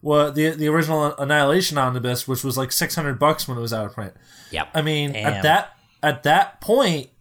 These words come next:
Speaker 1: all you can do is either buy digital or buy floppies that, you know, I don't know what the floppy market is, but I assume for stuff like that too, it's a similar issue of like, you know, it's a popular book and they're probably
Speaker 2: Depends.
Speaker 1: expensive.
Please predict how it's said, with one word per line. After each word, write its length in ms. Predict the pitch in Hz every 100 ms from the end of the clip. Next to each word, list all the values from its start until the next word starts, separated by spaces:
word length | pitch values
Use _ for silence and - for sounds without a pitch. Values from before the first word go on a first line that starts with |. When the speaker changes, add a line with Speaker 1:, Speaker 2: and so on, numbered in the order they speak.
| -
Speaker 1:
all 240 | 165 170 196
you 180 | 220 175
can 480 | - 175 240 240 175
do 560 | 127 113 123 151 160 - - 151
is 200 | 143 139
either 540 | 151 151 143 143 131
buy 300 | 98 123 156
digital 600 | 135 147 151 165 170 170 - - -
or 220 | 156 156
buy 580 | 123 143 135 151 160 156 - _ _
floppies 600 | - 151 214 190 160 131
that, 180 | 147 - - - _ _ _ _ _ 185
you 80 | 160
know, 100 | 151
I 100 | 151
don't 180 | 160 170
know 80 | 160
what 80 | 151
the 60 | 131
floppy 340 | 147 180 175
market 260 | 135 123 120
is, 160 | 123
but 120 | 131 127
I 40 |
assume 320 | 127 - 175
for 140 | 175 135
stuff 240 | 147 135
like 140 | 127
that 160 | 131 120
too, 180 | 185 208
it's 120 | 131
a 60 | 123
similar 380 | 143 135 117
issue 300 | 143 - 120 113
of 180 | 104
like, 220 | 110 107 - -
you 100 | 123
know, 200 | 95 113 - - 120
it's 180 | 104 -
a 40 |
popular 460 | - 110 131 127 110
book 440 | 120 165 - - 120
and 220 | 117 113
they're 80 | 117
probably 300 | 123 127 170
Speaker 2:
Depends. 160 | 87
Speaker 1:
expensive. 440 | 147 175 104 92